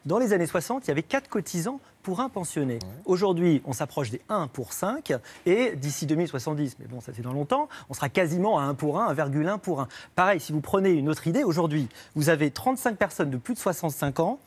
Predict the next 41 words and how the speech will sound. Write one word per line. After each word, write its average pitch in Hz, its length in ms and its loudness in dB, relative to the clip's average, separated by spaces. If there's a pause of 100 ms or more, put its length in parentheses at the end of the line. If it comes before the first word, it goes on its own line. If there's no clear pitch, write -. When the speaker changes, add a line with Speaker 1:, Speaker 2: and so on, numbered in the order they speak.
(220)
Speaker 1:
pour, 254 340 2 (380)
pour 156 120 2
les 156 80 4
personnes 185 320 2
entre 147 220 -2
vingt 151 200 2
et - 40 0
soixante-quatre 143 480 -4
ans, 262 80 -2
cent 220 220 -2
personnes, 156 280 -4
d'accord ? 175 260 0 (140)
Trente-cinq 190 320 -2
personnes 165 360 0
qui 135 120 -10
sont 123 160 -6 (220)
personnes 117 280 -8 (120)
âgées, 131 320 0
mettons, 214 320 -2 (240)
et 139 80 -4
puis, 220 380 0
euh, 135 340 -2
cent. - 260 -4 (300)
Euh, 135 260 0
d'ici 185 380 0
deux 180 100 2
mille 180 160 2
quarante, 185 440 0 (160)
on 160 80 -2
devrait 170 300 4
descendre 190 440 0
à, 165 220 4 (280)
euh, 135 180 0
trente-cinq 220 640 0 (140)
pour - 180 -10
cent. 123 220 -6 (220)
C'est-à-dire 135 400 -2
qu'on 135 180 -2
a 127 80 0
trente-cinq 147 420 -4
personnes, 131 460 -4